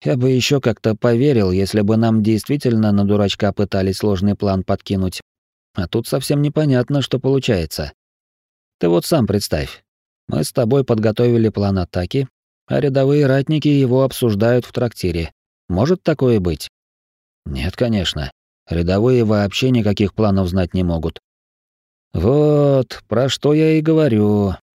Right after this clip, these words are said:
Такое даже в разбойничьей шайке трудно представить.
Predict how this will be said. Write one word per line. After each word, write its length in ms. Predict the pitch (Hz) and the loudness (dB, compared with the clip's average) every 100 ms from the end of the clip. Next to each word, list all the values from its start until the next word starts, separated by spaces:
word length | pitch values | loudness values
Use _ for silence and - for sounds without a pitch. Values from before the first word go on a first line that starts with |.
| _ _ _ | _ _ _
Такое 360 | 113 131 156 147 | -6 0 0 2
даже 280 | 151 139 | 2 2
в 60 | 143 | 2
разбойничьей 680 | 147 127 143 143 147 139 143 | 0 0 0 0 0 0 0
шайке 460 | - 117 127 156 | 0 0 0 -2
трудно 400 | 147 147 135 110 | 0 0 2 0
представить. 640 | 107 104 - 98 85 78 | 0 -4 -2 -4 -4 -6